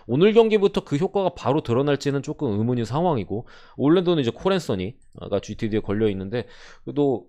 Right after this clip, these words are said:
돌아왔다는 부분에서 사실 시카고 같은 경우도 이게 핸디캡이 십이 점 오를 받았어요. 음.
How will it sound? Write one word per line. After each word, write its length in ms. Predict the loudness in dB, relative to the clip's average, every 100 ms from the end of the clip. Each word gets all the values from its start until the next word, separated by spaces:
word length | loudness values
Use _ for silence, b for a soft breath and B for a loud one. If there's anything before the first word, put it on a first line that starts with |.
| -4
돌아왔다는 1500 | 4 8 8 8 6 0 -14 _ _ -4 -2 2 2 2
부분에서 500 | -4 -4 -2 -4 -4
사실 300 | -6 -8 -10
시카고 340 | -6 2 4 4
같은 240 | 0 0
경우도 460 | 0 0 2 0 0 B B B B B B B B B _ _ _ _ _ -20 -20 _ _ _ -16
이게 180 | -6 -4
핸디캡이 520 | -4 -4 -4 -4 -4
십이 400 | -6 -8 -8 -2
점 180 | 2 4
오를 180 | 4 2
받았어요. 840 | 0 -2 -2 -4 -4 -4 -8 -12 -16
음. 320 | -16 -14 -12